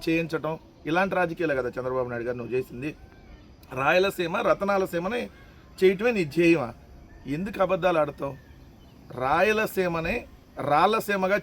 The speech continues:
చేసింది నువ్వు. నీ జీవితంలో రతనాల సీమ ఎప్పుడూ నువ్వు చేయలా. రతనాల సీమగా తీర్చిదిద్దింది రాజశేఖర్ రెడ్డి గారు, జగన్మోహన్ రెడ్డి గారు. నువ్వు హంద్రీ నివాకి రెండుసార్లు శంకుస్థాపన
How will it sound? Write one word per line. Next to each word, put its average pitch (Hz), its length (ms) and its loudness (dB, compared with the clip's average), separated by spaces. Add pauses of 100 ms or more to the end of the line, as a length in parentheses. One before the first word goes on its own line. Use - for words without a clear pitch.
చేసింది 190 320 0
నువ్వు. 175 320 -2 (440)
నీ 165 140 0
జీవితంలో 208 580 0
రతనాల 196 400 0
సీమ 196 240 -4
ఎప్పుడూ 190 280 -6
నువ్వు 185 240 -4
చేయలా. 185 240 2 (960)
రతనాల 220 360 0
సీమగా 208 320 0
తీర్చిదిద్దింది 196 880 -4
రాజశేఖర్ 185 580 0
రెడ్డి 175 160 -4
గారు, 185 160 0
జగన్మోహన్ 175 540 -2
రెడ్డి 143 180 -4
గారు. 127 160 -4 (420)
నువ్వు 208 200 0
హంద్రీ 196 340 0
నివాకి 202 380 0
రెండుసార్లు 180 520 2
శంకుస్థాపన 175 680 -2